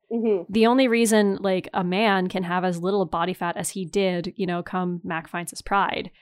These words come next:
Speaker 2: is
Speaker 1: Yeah.
Speaker 2: probably because he doesn't have to maintain breasts and produce estrogen the
Speaker 1: Yeah.
Speaker 2: way a, like, a defab person does.
Speaker 1: Mm-hmm.
Speaker 2: So, um, yeah, like,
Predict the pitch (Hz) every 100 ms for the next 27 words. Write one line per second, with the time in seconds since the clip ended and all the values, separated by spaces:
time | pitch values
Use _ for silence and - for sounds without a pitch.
0 | _ _ - 190 165 208 185 180 175 180
1 | 185 175 - - 233 208 202 202 - 196
2 | 190 - 196 180 175 _ - 202 196 190
3 | 180 175 - 196 160 - - 202 160 185
4 | 175 165 196 - - - 185 190 - -
5 | - 208 - 202 196 - 202 - - 196
6 | 196 202 196 - 202 - 185 - 190 180
7 | 165 170 170 - - - 233 233 208 196
8 | 180 180 180 - 196 185 180 180 180 170
9 | - - - _ _ - 214 220 196 180
10 | 208 208